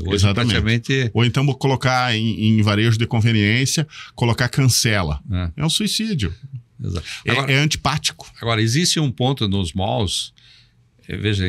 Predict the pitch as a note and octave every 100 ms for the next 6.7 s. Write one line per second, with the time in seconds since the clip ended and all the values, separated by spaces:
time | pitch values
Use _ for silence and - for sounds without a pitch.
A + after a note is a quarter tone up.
0 | G2 - F#2+ - B2 A2+ G2 A#2 A#2 G2+
1 | F2+ F#2+ G2+ E2 G2+ E2+ D#2+ G#2+ B2 A2
2 | A#2+ G#2+ - G#2 G#2+ G#2 A2+ F#2+ - F2+
3 | - D#2+ E2 - D#2+ E2+ B2 B2+ - _
4 | - - - B2+ C3+ D3 B2+ C3 A2+ F#2+
5 | C3+ C3 B2+ - B2 - A#2 A#2 A#2+ A#2+
6 | A2+ - A2 - F2 D#2+